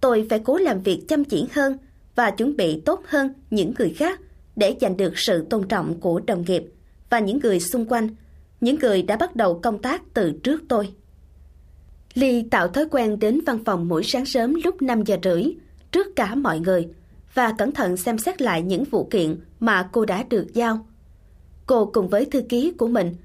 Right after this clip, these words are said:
đọc kỹ bản tóm tắt hồ sơ của luật sư bào chữa, và họ cùng gặp nhau mỗi sáng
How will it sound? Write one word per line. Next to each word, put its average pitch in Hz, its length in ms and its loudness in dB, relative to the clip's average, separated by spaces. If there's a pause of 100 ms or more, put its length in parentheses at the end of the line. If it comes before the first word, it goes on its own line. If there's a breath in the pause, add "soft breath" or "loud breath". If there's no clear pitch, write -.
(220 loud breath)
đọc 226 240 0
kỹ 180 200 2
bản 196 320 -2
tóm 285 180 -2
tắt 381 180 -2
hồ 202 160 0
sơ 247 280 0
của 247 140 -2
luật 214 180 0
sư 233 240 2
bào 202 220 -2
chữa, 170 340 0 (640 loud breath)
và 226 180 4
họ 214 180 0
cùng 220 240 -2
gặp 202 220 -2
nhau 247 200 0
mỗi 208 200 0
sáng 254 340 -2